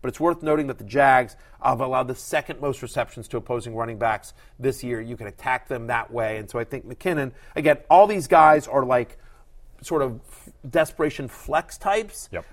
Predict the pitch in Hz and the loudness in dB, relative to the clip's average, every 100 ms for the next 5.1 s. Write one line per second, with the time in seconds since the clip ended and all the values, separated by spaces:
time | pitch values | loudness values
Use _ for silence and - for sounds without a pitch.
0 | - 190 185 196 214 180 160 165 151 147 | 2 4 4 -4 -4 -2 -2 -2 -2 0
1 | 135 113 - 143 151 151 165 160 160 160 | 0 0 -8 -2 2 8 10 10 4 0
2 | 151 127 - 143 147 180 196 - - - | -2 -8 -2 2 2 0 -4 -12 -20 -20
3 | - 127 156 151 135 151 143 - 143 139 | -16 0 4 4 6 6 6 2 -4 -2
4 | - 139 135 139 135 139 131 123 113 135 | 2 2 4 0 -2 -6 -8 -8 -8 -6